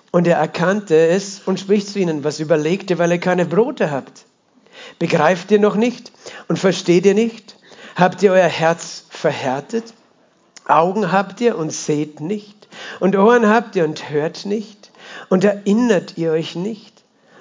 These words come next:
als ich die fünf Brote unter die fünftausend brach, wie viele Handkörbe voll Brocken ihr aufgehoben habt?“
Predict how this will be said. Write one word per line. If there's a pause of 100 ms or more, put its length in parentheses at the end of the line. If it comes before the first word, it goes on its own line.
(100)
als
ich
die
fünf
Brote
unter
die
fünftausend (420)
brach, (960)
wie
viele
Handkörbe
voll
Brocken
ihr
aufgehoben
habt?“